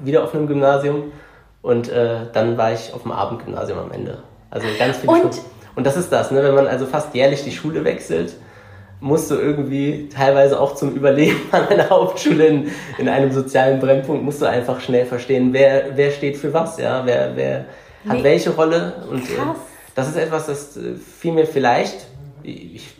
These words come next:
Speaker 1: schätze es jetzt mal einfach, vielleicht fiel mir das leichter als dem einen oder anderen, der noch nie in so einer Situation war, erkennen zu müssen oder durchschauen zu müssen,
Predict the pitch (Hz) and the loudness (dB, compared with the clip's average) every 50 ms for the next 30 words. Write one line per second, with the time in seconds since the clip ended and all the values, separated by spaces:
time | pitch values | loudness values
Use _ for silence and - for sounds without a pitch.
0 | _ _ - - 135 139 135 - 147 - - 120 120 - - 127 113 117 - - | _ _ -14 -8 -8 -8 -8 -8 -10 -6 -6 -6 -6 -4 -4 -4 -4 -4 -4 -4
1 | 139 - - - - - - - - - - - - - _ - - - 120 117 | -6 -6 -6 -10 -16 -20 -20 -20 -20 -20 -20 -20 -20 -20 _ -14 -6 0 2 2
2 | 135 139 - - 151 143 143 139 135 135 - - 135 127 131 135 135 - 147 147 | 2 2 0 -2 0 0 0 0 0 -2 -2 -2 0 0 0 0 0 0 0 2
3 | 139 139 - 127 131 127 - - 127 123 - - 131 135 120 123 120 - 120 139 | 2 2 2 0 -4 -6 -4 -4 -4 -4 -2 -2 -2 0 0 0 -2 -2 -2 -2
4 | 143 147 147 139 131 127 127 123 135 127 - 139 156 170 151 127 - - 120 101 | 0 0 0 0 0 0 -2 -2 -2 -4 -2 2 2 2 2 2 -2 -2 -4 -4
5 | 107 120 120 123 - - - 123 123 - - 135 127 127 127 131 127 127 123 127 | -4 -4 -4 -4 -6 -6 -6 -8 -8 -6 -6 -6 -6 -4 -4 -4 -4 -2 -4 -6
6 | - - 123 - - 147 139 139 143 139 139 131 131 135 131 135 123 120 117 113 | -8 -8 -12 -6 -4 -2 -2 -2 -2 -4 -4 -4 -4 -4 -4 -4 -4 -2 -2 -2
7 | 120 117 117 - 127 123 131 135 135 135 - 131 127 123 123 - 123 123 - | -4 -6 -6 -4 -2 -2 -2 -2 -4 -4 -4 -4 -4 -4 -6 -6 -8 -10 -10